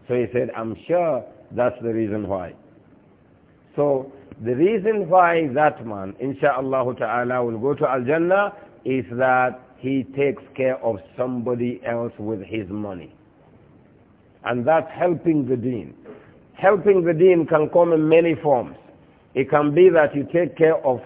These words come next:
somebody who needs help. It can be that you take care of somebody's education. You can, it can be that you take care of the mosque, or you do something from which the Muslim Ummah will benefit.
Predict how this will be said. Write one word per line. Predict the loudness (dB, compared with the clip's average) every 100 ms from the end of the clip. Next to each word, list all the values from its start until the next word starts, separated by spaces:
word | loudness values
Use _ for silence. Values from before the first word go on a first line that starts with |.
| -4
somebody | -2 -2 -2 -2 0
who | 0 0
needs | -2 -4 -6
help. | -10 -10 -16 _ _ _ _ _ _
It | -4 0
can | 2 2 2
be | 2 2
that | 4 2 2 -2
you | -6 -2
take | 0 0 2
care | 4 4 2 -4 -18 -6 2
of | 4 2 -6 0
somebody's | 2 2 0 0 0
education. | 0 0 -2 -4 -4 -12 -8
You | -6 0
can, | 0 0 -4
it | -6 -2
can | -2 2
be | 2
that | 4 2
you | 0 0
take | 0 2
care | 0
of | 0
the | -2
mosque, | 0 0 -2 -8 -20 -20 -20 -16 -2
or | 0
you | 0
do | 0 0 -2 -2
something | -2 -2 -4 -6 -4
from | -4 -6 -4
which | -6 -6 -10 -20 -10
the | -6
Muslim | -4 -6 -6 -8 -8 -8
Ummah | -6 -4 -2
will | -2 -4
benefit. | -4 -4 -6 -12